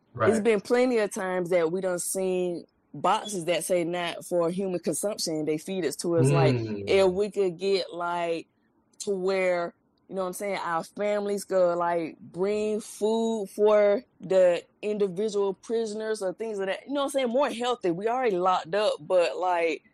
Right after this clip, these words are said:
Speaker 2: the food there is, like, like I said, it's horrible, and it says
Speaker 1: Right.
Speaker 2: not for human consumption. So, you know,
Speaker 1: Mm.
Speaker 2: even though we locked up, we're not dogs.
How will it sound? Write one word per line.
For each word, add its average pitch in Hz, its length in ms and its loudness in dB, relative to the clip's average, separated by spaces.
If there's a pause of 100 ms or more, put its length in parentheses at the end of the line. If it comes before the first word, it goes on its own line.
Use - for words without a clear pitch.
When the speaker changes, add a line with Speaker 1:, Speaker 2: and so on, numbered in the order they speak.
(680)
Speaker 2:
the 180 80 0
food 262 460 -2
there 190 360 2
is, 170 240 -6
like, 170 440 -4
like 165 180 -2
I 170 40 -4
said, 175 180 2
it's 139 100 -2
horrible, 170 460 2
and 156 440 0
it 160 140 0
says 185 340 -2
Speaker 1:
Right. - 120 -2
Speaker 2:
not 165 220 -2
for 156 180 -2
human 175 320 0
consumption. 139 680 -4 (960)
So, 156 720 6
you 196 60 -10
know, 214 140 4
Speaker 1:
Mm. 202 100 2
Speaker 2:
even 254 220 0
though 240 100 4
we 214 120 0
locked 208 280 0
up, 214 160 -4
we're 180 80 -4
not 170 220 -6
dogs. 151 580 -4